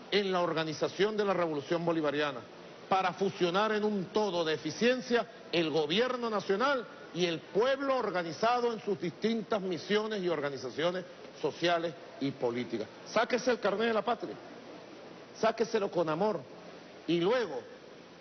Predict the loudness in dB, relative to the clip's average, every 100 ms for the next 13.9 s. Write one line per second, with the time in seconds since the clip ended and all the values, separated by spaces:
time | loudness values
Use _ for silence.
0 | -2 0 2 2 2 0 -2 -4 0 0
1 | 2 0 0 -2 0 0 2 0 0 -4
2 | 0 2 2 0 -4 0 0 0 -2 -10
3 | -14 -14 -12 -8 -2 2 2 2 0 0
4 | 2 2 0 0 0 2 0 2 0 -4
5 | -8 -14 -16 -6 -2 0 2 2 0 -2
6 | -2 0 2 2 2 0 -6 -16 -18 -18
7 | -8 -4 -2 2 2 2 -2 -8 -18 -18
8 | -18 -18 -6 -4 0 2 4 2 -2 0
9 | 0 0 0 0 0 0 0 0 0 0
10 | -4 -8 -14 -18 -18 -4 -2 0 0 2
11 | 0 2 2 2 0 0 2 0 -2 -6
12 | -16 -18 -18 -4 -2 2 2 2 0 2
13 | 2 2 0 0 0 0 2 2